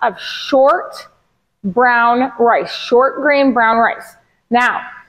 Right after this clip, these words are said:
if you have long grain brown rice instead of the short grain brown rice,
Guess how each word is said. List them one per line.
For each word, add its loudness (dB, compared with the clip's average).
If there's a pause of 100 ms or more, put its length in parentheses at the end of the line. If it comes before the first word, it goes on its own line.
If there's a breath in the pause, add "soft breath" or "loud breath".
(160)
if 0
you 4
have 2
long 2
grain 2
brown 0
rice 0
instead -2
of 0
the 2
short 0
grain 2
brown 0
rice, 0